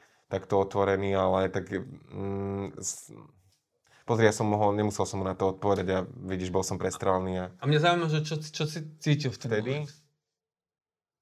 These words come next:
Speaker 1: A vtedy som asi nič necítil, len mi išlo hlavou, mám odpovedať, nie, mám, nie.
Speaker 2: Mhm.
Speaker 1: Nič sa nedalo cítiť vtedy a som si povedal, „Dobre, tak idem s tým von, možno aj s týmto pomôžem“ a už som
Speaker 2: Mhm.
Speaker 1: šiel.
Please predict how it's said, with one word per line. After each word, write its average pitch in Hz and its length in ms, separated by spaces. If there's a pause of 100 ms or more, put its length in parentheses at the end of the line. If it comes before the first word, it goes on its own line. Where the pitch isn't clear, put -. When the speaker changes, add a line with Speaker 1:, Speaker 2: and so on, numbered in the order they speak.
(480)
Speaker 1:
A 123 320
vtedy 139 240
som 151 160
asi 113 240
nič 110 240
necítil, 110 400
len 104 160
mi 107 160
išlo 104 160
hlavou, 98 160
mám 95 240
odpovedať, 107 320
nie, 107 160
mám, 98 240
nie. 101 160
Speaker 2:
Mhm. 107 160
Speaker 1:
Nič 110 160
sa 104 160
nedalo 98 240
cítiť 95 240
vtedy 107 240
a 92 80
som 98 160
si 87 80
povedal, 95 240
„Dobre, 92 160
tak 92 160
idem 90 160
s - 80
tým 92 80
von, 95 160
možno 95 240
aj 95 80
s - 80
týmto 107 160
pomôžem“ 123 400
a 139 80
už 131 80
som 117 240
Speaker 2:
Mhm. - 0
Speaker 1:
šiel. 95 260